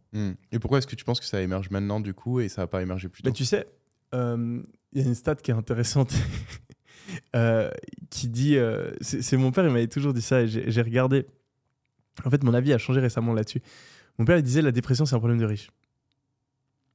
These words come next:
Speaker 2: Quand tu sais pas comment mettre de, de la bouffe sur la table pour toi et tes enfants, il y a pas de dépression.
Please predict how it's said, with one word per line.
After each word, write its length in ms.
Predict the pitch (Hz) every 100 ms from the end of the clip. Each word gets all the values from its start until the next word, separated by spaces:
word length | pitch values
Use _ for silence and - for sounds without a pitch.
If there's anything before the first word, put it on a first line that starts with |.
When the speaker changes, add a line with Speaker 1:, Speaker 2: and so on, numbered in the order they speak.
| _ _ _ _ _
Speaker 2:
Quand 340 | - 160 - - _
tu 260 | - 139 127
sais 180 | 135
pas 240 | 117 - 151
comment 380 | - 131 131 123
mettre 380 | 127 127 -
de, 800 | 113 113 117 113 110 50 50 50 50
de 160 | -
la 120 | 123 117
bouffe 460 | 113 143 - - _ _ _
sur 200 | - 123
la 100 | 120
table 260 | 113 131 113
pour 160 | 113
toi 140 | - 135
et 60 |
tes 160 | 123 120
enfants, 320 | 120 - 151 - _ -
il 40 |
y 20 |
a 40 | 120
pas 80 | 135
de 80 | 117
dépression. 420 | 120 117 -